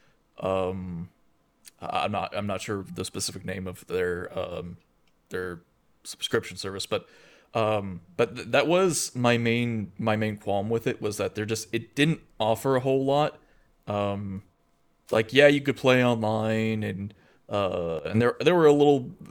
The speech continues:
a few perks here and there at the time, but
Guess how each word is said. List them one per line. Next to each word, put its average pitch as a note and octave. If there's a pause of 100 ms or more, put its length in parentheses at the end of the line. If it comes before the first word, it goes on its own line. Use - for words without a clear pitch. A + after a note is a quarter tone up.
(140)
a C3+
few E3
perks C#3
here A#2
and A2
there A2
at G#2+
the -
time, G#2+
but F#2+